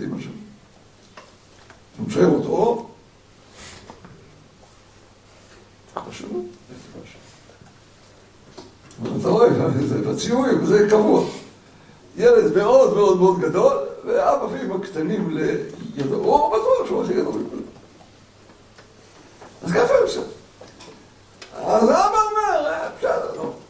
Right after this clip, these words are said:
גיל ההתבגרות יעבור, יאללה. נעבור לסדר היום." פתאום בא יוסף הביתה, ומספר עוד חלום. סיפר אותו כבר לאחיו קודם.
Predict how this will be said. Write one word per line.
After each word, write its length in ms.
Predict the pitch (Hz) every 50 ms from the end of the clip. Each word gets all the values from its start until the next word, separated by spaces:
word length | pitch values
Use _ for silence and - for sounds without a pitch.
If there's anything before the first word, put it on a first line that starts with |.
| - - - - - - - - - -
גיל 160 | - - -
ההתבגרות 480 | 120 120 - - - - - - -
יעבור, 500 | - - - - - - - - - - -
יאללה. 200 | - - - - - - - - - - - - - - - - - - - - -
נעבור 440 | - 139 143 147 165 165 143 131 127
לסדר 380 | - - - - - - - -
היום." 200 | - - - - - - - - - - - - - - - - - - - 302 - - - - - - - - - - - - - - - - - - - - - - - - - - - - - - - - - -
פתאום 420 | - - - 262 277 277 - - 180
בא 380 | 196 202 202 196 180 165 156 151 -
יוסף 460 | 135 127 - 185 180 165 - - -
הביתה, 540 | 131 123 - - - 117 - - 131 - - 330 403 415 - - - - - - - - - - - - - - -
ומספר 460 | - - - - - - - - -
עוד 180 | - - - -
חלום. 240 | - - - - - - - - - - - - - - - - - - - - - - - - - - - - -
סיפר 180 | - - - 131
אותו 220 | - 135 135 156
כבר 140 | - - -
לאחיו 340 | - - - - - - -
קודם. 280 | - - - - -